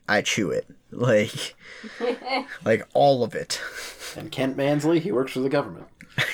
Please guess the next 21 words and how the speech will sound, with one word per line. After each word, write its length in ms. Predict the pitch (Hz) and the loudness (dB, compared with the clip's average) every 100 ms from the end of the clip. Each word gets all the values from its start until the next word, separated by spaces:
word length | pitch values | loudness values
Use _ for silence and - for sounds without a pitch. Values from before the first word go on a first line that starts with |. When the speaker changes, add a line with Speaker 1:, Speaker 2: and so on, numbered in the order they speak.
| - - | -8 -14
Speaker 1:
<laughs> 440 | - - - - 392 339 202 | -6 -4 -4 -4 -2 0 4
"Hey, 160 | 151 147 | 4 4
champ. 340 | 151 147 160 | 4 4 2
Hey, 140 | 160 151 | 2 2
slugger. 380 | - 139 151 170 | 4 4 6 4
How 120 | 185 | 4
you 120 | 185 | 4
doing? 280 | 147 104 95 | 4 4 4
Where 120 | 180 | 2
you 60 | 254 | 4
going, 300 | 262 190 101 | 4 4 4
man?" 240 | 117 202 - | 2 0 -4
<laughs> 100 | - | 0
Like, 280 | 190 175 156 | 2 4 4
just, 300 | 147 - - - | 4 2 0 2
oh, 220 | 123 113 | 6 6
that 160 | 117 117 | 6 4
whole 220 | 113 110 | 0 0
scene. 320 | - 107 107 | 0 2 2
Speaker 3:
Kent 140 | 110 | 0
Mansley, 360 | 104 104 113 120 | -2 -4 -2 -4